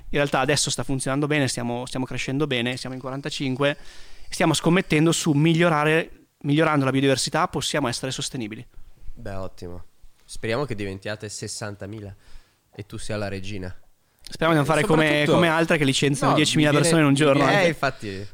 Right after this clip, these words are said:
Speaker 3: Mi viene da chiederti perché hai voluto far partire l'azienda in Italia, perché era un'azienda che, secondo me, se fosse stata in America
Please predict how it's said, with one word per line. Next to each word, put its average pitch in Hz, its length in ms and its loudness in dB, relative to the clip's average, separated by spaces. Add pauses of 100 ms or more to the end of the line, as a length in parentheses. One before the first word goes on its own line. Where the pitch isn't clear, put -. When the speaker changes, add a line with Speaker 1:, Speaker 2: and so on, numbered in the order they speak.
(120)
Speaker 3:
Mi 123 120 -6
viene 175 200 0
da 151 100 0
chiederti 175 500 -4
perché 117 500 -4
hai 110 160 0
voluto 98 380 -6
far 98 180 -8
partire 101 380 -10
l'azienda 98 360 -8
in 98 80 -8
Italia, 127 300 -10
perché 87 260 -12
era 95 80 -8
un'azienda 101 400 -8
che, 87 280 -12
secondo 139 640 -10
me, 131 360 -6
se - 200 -6
fosse 123 280 -8
stata 123 280 -10
in 117 120 -8
America 127 680 -10